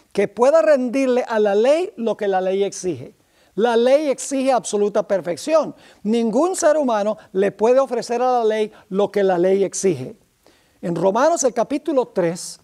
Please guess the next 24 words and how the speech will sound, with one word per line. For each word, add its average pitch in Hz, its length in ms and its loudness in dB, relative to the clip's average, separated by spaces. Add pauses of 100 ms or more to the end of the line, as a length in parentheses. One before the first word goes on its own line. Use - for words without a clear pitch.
y 220 80 -4
el 208 140 2
versículo 277 580 0
diez 190 400 -2
dice, 165 460 -2 (300)
como 226 260 0
está 269 260 -2
escrito, 226 640 -2 (300)
"No 247 580 2
hay 285 240 0
justo 185 680 -2 (240)
ni 196 260 2
aún 233 400 4 (540)
uno". 262 480 2 (500)
Y 208 100 4
el 208 100 4
versículo 330 520 0
veintitrés 277 840 0 (120)
sigue 339 540 0
aclarando, 226 760 0 (260)
"Por 247 240 4
cuanto 226 420 2
todos 381 680 4
pecaron 226 680 2